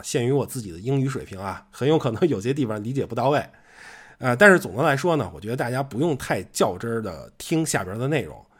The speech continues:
这个纯把这本书当成一本小说来看都行。而且如果从这个角度来看啊，这个故事呢是相当精彩的。好了啊，这个背景算是铺垫完了，就还得再啰嗦一句啊，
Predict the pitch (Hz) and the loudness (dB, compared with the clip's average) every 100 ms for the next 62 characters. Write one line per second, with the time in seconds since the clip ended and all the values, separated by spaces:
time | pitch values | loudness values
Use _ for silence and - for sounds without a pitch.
0 | _ - 117 104 - - - 139 117 78 | _ -10 -8 -4 -2 0 0 -2 -2 -4
1 | 139 156 156 170 127 127 151 - 165 170 | -4 -2 -2 -2 -2 -2 -4 -4 -2 0
2 | 165 - 123 90 - 71 73 _ _ - | 0 -2 -2 -4 -10 -12 -16 _ _ -20
3 | - 190 185 - 113 120 208 - - - | -2 2 2 2 -8 -4 -2 -2 -4 -6
4 | 151 110 95 - 69 65 113 139 69 67 | -4 -4 -6 -12 -16 -16 -8 -8 -8 -14
5 | - _ - 139 95 101 180 113 80 76 | -20 _ -6 -4 -4 -6 -4 -6 -6 -12
6 | - - - 196 180 175 147 135 85 - | -16 -12 -4 -2 0 0 -2 -4 -10 -14
7 | - - - _ _ _ _ _ _ _ | -18 -20 -20 _ _ _ _ _ _ _
8 | - 104 120 113 131 113 110 101 208 123 | -12 -2 -2 -2 -4 -4 -4 2 4 4
9 | 82 - 135 104 - 165 87 65 135 139 | 0 -4 -4 -4 -4 -2 -2 -4 -4 -4
10 | - _ - 113 139 165 113 104 - 170 | -8 _ -12 -2 2 2 2 -4 -2 2
11 | 175 135 95 107 113 - | 2 0 -4 -8 -8 -10